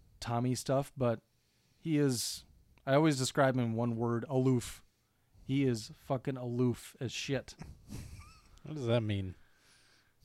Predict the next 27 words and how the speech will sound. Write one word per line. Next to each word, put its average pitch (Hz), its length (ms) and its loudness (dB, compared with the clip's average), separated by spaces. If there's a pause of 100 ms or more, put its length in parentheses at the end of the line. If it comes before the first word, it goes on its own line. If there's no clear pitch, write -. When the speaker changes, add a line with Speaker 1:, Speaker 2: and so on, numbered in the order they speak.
(240)
Speaker 1:
He 247 180 0
d-, 135 280 -8
does 170 180 2
not 147 200 4
know 131 60 2
what, 127 180 2
why 175 140 2
don't 214 120 -2
you 240 60 -6
look 240 120 -6
up 220 80 -12
the 233 80 -8
definition? 226 580 -4 (260)
<laughs> - 260 4
He 175 60 4
just 165 200 4
does 117 160 2
not 180 240 6
know 143 100 0
what's 120 200 -4
going 113 220 -2
on. 123 260 0
Speaker 2:
<laughs> - 60 -20 (1200)
Speaker 1:
He 151 100 4
is 135 100 6
oblivious 165 600 4
to 135 680 4